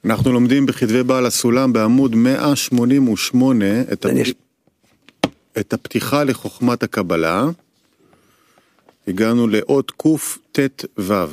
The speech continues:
Speaker 1: בעמוד מאה שמונים ושמונה, טור ב' למטה. ניתן למצוא את חומר הלימוד באתר ובמערכת הערבות, תחת הלשונית חומר לימוד. פתיחה לחוכמת הקבלה,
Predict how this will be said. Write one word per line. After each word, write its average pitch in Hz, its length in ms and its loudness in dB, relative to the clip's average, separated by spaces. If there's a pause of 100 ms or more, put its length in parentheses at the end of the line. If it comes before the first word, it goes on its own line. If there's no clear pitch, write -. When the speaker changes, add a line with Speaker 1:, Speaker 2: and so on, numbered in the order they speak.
(220)
Speaker 1:
בעמוד 98 400 -2
מאה 110 160 0
שמונים 104 300 -2
ושמונה, 139 340 0
טור 117 260 -2
ב' 117 120 2 (400)
למטה. 95 440 -2 (560)
ניתן 101 260 -4
למצוא 98 240 -2
את - 40 -8
חומר 98 280 -2
הלימוד 92 380 0
באתר 110 640 -2
ובמערכת 98 540 -2
הערבות, 92 340 -4
תחת 98 260 -8
הלשונית 90 420 -4
חומר 90 260 -2
לימוד. 120 360 0 (680)
פתיחה 135 340 -2
לחוכמת 123 460 -2
הקבלה, 110 560 0